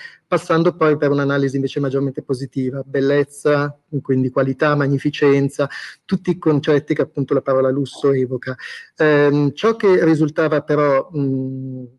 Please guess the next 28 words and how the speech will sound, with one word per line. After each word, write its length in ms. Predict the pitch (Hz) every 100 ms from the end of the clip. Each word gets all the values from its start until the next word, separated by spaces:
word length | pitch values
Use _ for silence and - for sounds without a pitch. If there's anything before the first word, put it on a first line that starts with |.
| _ -
nel 280 | 135 131
mio 140 | 139 147
obiettivo 480 | 143 151 151 196 202
era 120 | 147
quella 220 | 165 151
di 340 | 143 143 156
definire 540 | 147 147 160 156 170 175
l'evoluzione 600 | 143 139 143 - 151 143
del 120 | 139
lusso 460 | 143 151 147 - 170
attraverso 480 | - 139 139 - 143
le 80 |
fasi 520 | 123 147 143 139 147 147 - - _
che 280 | - 135 139
sono, 460 | - 135 131 127 -
mh, 280 | 135 127
maggiormente 1160 | 127 131 139 135 135 135 - 131 127 131 127 123 123 120
presenti 540 | 139 123 151 147 -
oggi 300 | 131 127 123
in 60 | 131
questo 220 | 131 127
concetto. 500 | 135 127 131 127 -
La 80 | 131
democratizzazione 920 | 139 143 151 151 139 143 - 156 147
espressa 340 | 135 - 160 139
dalle 200 | 139 139
nuove 200 | 139 139
generazioni, 840 | 139 143 139 - 165 165 180 185